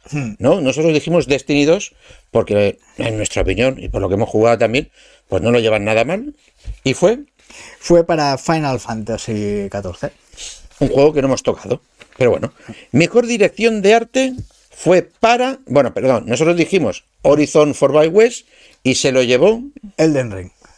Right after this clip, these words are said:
Speaker 1: Que estaba ahí, ahí, la verdad.
Speaker 2: Sí,
Speaker 1: Ah,
Speaker 2: sí, sí. Ahí es que, ahí estaban muy, muy,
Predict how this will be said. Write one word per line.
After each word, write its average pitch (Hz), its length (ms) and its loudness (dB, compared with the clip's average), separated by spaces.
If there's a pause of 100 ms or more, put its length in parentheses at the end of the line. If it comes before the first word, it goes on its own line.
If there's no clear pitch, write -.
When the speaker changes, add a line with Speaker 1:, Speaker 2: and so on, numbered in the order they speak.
(220)
Speaker 1:
Que 127 100 -2
estaba 135 300 0
ahí, 123 160 -2
ahí, 113 340 -2
la 95 140 -10
verdad. 98 340 -8 (100)
Speaker 2:
Sí, 98 320 -2
Speaker 1:
Ah, 85 140 -16
Speaker 2:
sí, 117 220 -4
sí. 95 140 0
Ahí 107 320 2
es 160 100 0
que, 147 260 -2
ahí 135 220 0
estaban 156 560 0
muy, 143 400 2
muy, 127 420 0